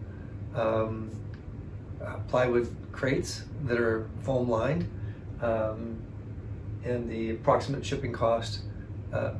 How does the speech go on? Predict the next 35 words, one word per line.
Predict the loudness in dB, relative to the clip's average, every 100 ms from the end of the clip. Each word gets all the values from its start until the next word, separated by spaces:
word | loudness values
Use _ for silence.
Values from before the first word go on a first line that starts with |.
| -6 -6
pretty | 0 4
much | 4
anywhere | 4 4 4
in | 2
North | 0
America | 0 0 0 0
is | -4
probably | -2 -2 -2
five | -2 -4 -2
or | -4
six | -6 -6
hundred, | -6 -6 -6 -4 0
uh, | 2 2 2
dollars. | 2 4 6 4 2 -6 -8 -8 -8 -8 -8 -8 -8
So, | -6 2 6 6 4 2 0 -2 -4
um, | 0 2 4 2 0 -6 -8 -8 -10 -6
it | 0 2
is | 4
what | 4
it | 4
is. | 8 8 6
They, | 4 4 2 -2
the, | -4 -4 -2
um, | -2 -2 -4 -8 -10 -6 2
you | 6
want | 6 6
these | 0
things | 0 -2 -2
to, | -2 -2 -2 -4 -6
to | -4 -4 -2
arrive | 2 6 6 6 0
to | -4
the |
new | -2 0
owners, | 2 2 0 -2